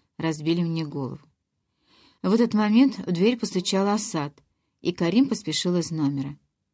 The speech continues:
Они с братом шли на деловую встречу. Наконец я осталась одна.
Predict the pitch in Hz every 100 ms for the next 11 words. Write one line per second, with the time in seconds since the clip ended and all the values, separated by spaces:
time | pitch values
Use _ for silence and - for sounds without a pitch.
0 | _ - 165 160 143 175 202 254 220 226
1 | _ - - 233 240 165 151 139 151 165
2 | - - 139 131 - 131 - _ _ _
3 | _ _ _ _ _ - 165 160 180 262
4 | 269 - 131 131 - 170 175 - - 151
5 | 143 151 139